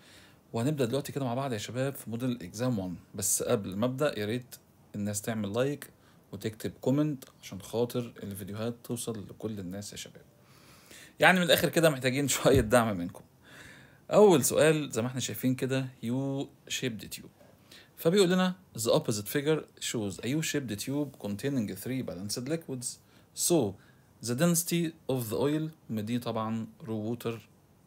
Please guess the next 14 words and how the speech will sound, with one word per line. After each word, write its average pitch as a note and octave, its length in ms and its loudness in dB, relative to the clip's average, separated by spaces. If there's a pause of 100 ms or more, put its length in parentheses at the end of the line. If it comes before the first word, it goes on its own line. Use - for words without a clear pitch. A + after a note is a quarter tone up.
(600)
بوان G2 180 -2
ثاوزند، A#2 540 -2
ومدين F#2 340 -6
طبعا G2+ 400 -6 (120)
الرو G2 240 -8
ميركوري G#2+ 560 -6 (540)
ب G#2+ 40 -8
تلتاشر F#2+ 460 -8
ألف - 160 -10
وستمية G2+ 300 -6
زي F2+ 100 -4
ما F2+ 60 -6
احنا - 140 -10
شايفين. - 280 -12